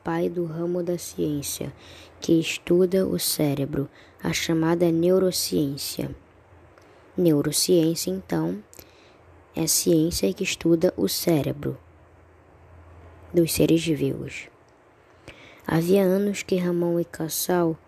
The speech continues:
se dedicava a seus estudos com uma paciência inacreditável. A cada dia produzia pequenos cubos de tecido cerebral que eram es-, então tratados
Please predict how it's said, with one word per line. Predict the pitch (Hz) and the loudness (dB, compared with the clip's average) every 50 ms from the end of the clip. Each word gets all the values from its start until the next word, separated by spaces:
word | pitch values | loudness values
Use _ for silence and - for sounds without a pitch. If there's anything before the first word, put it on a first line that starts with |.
| _ - - - - - - - | _ -20 -20 -20 -20 -20 -20 -16
se | - - - - 185 165 | -14 -8 -4 -2 0 2
dedicava | 170 175 170 160 170 170 - - 165 160 165 170 160 165 175 175 | 4 2 2 2 -2 -6 -6 -6 -4 -4 -2 -4 -2 -2 -2 -2
a | 175 | -2
seus | 165 - - 180 175 170 165 | -4 -4 -2 0 0 0 0
estudos | 170 - - - - 170 170 170 165 170 165 - - - - - - - - - - - - - | -2 -4 -6 -2 2 4 4 4 4 2 -2 -4 -8 -12 -16 -20 -20 -20 -20 -20 -20 -20 -16 -10
com | - - 175 170 170 170 170 175 175 180 - - | -4 0 2 2 4 2 2 0 -2 -4 -6 -6
uma | - 170 | -6 -6
paciência | 165 - - 175 165 - - - - 175 180 180 - - - 190 185 180 - | -4 -2 -2 -2 -2 -4 -4 -2 0 0 0 0 -2 -2 0 0 0 0 -2
inacreditável. | 190 196 202 202 196 196 190 - - 190 185 170 180 175 - - 139 131 131 131 139 147 139 135 - - - - - - - - - - - | -4 -4 -4 -4 -4 -6 -6 -4 -4 -4 -2 -4 -6 -8 -8 -6 -6 -4 -4 -6 -6 -8 -10 -10 -12 -18 -20 -20 -20 -20 -20 -20 -20 -12 -8
A | - 160 | -8 -6
cada | - - 190 185 190 196 | -2 0 0 2 2 0
dia | 180 165 175 185 185 | 0 0 0 0 2
produzia | 180 - 185 180 175 170 160 175 170 | 4 4 2 2 2 0 -2 -2 -4
pequenos | - - - - 185 185 185 170 - | -4 -6 -4 -4 -2 -2 -2 -4 -6
cubos | - - - 185 175 170 185 180 165 | -6 -2 0 0 0 2 2 0 0
de | - - 175 170 | 0 -2 -4 -4
tecido | - 175 170 160 - - 170 170 165 | -2 -4 -6 -6 -8 -10 -8 -8 -8
cerebral | - - - 165 165 165 156 - - 147 151 156 165 170 - | -6 -4 -4 -2 0 0 -2 -2 -2 -2 0 0 -2 -2 -4
que | - - 165 160 | -4 -2 0 0
eram | 160 165 170 170 170 165 - - - - | 0 0 -2 -4 -6 -8 -12 -14 -10 -8
es-, | 170 165 - - - - - - - - - - - - - | -8 -6 -8 -10 -16 -18 -20 -20 -20 -20 -20 -20 -20 -6 -2
então | 185 175 170 165 - - - 160 160 165 170 180 175 | 0 0 0 0 -2 -2 0 2 2 0 0 -4 -4
tratados | - 180 175 170 165 - - 165 165 165 170 180 170 - - | -2 -2 -2 -2 -2 -4 -4 -2 -2 0 0 -2 -2 -4 -6